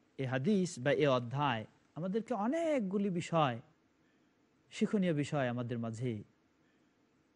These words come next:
উপস্থাপন করছে, যে বিষয়গুলি নিয়ে আমাদের একটু গুরুত্ব সহকারে বা একটু খোলামেলা আলোচনা হওয়া প্রয়োজন মনে করছি। তাই আজকের এ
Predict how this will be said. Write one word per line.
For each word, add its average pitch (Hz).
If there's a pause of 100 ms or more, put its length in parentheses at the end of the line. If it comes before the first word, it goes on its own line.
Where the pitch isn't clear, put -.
(560)
উপস্থাপন 202 (120)
করছে, 214 (920)
যে 139 (100)
বিষয়গুলি 170
নিয়ে 147 (100)
আমাদের 123 (880)
একটু 147 (140)
গুরুত্ব 185 (120)
সহকারে 147 (560)
বা 131
একটু -
খোলামেলা 196
আলোচনা 135
হওয়া 120 (920)
প্রয়োজন 156
মনে 175
করছি। 190 (840)
তাই 143 (120)
আজকের 156 (1200)
এ 143